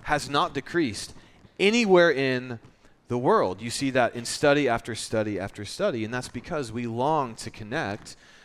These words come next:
to something beyond ourselves.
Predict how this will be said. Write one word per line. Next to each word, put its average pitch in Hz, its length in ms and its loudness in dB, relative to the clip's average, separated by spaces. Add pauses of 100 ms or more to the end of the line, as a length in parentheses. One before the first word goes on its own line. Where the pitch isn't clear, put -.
(260)
to 135 120 -8
something 202 540 2
beyond 147 420 2
ourselves. - 960 -2